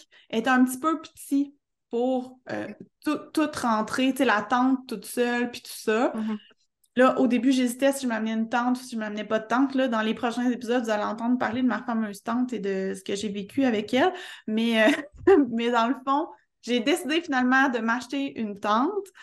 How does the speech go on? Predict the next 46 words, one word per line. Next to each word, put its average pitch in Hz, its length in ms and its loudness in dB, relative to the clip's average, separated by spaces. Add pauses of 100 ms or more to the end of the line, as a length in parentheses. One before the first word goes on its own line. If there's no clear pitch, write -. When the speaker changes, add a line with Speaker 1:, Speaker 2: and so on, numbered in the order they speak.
(400)
Speaker 1:
euh, 208 640 0 (360)
parce 202 180 -4
que 220 120 2
j'en 202 180 0
avais 196 220 4
pas. 220 500 0 (840)
Et, 262 380 2
euh, 202 240 -2 (100)
de 196 680 0
la 202 220 0
tente, 269 320 2
étant 240 240 0
donné 208 200 0
la, 208 220 0
sa 214 180 -4
grosseur, 220 800 -2 (540)
parce - 160 -10
que 226 120 -2
j'ai 214 140 -2
décidé 208 300 0
d'acheter 220 280 2
une 233 120 4
trois 214 280 0
places 226 220 0
parce 214 120 -14
que 208 120 -12
je 196 80 -8
me 202 80 -6
disais, 214 240 0
je 208 120 -6
veux 208 120 -4
la 208 120 4
réutiliser 208 540 -4
dans 220 140 2
le 214 60 -4
futur, 240 440 -2
puis - 100 -12
j'aimerais 196 220 -2
ça - 180 2
<laughs> - 440 -2
la 247 80 6
réutiliser, 220 640 -2 (480)
euh, 202 220 0 (260)
avec 214 260 0
mon 208 240 0
chum. 254 220 0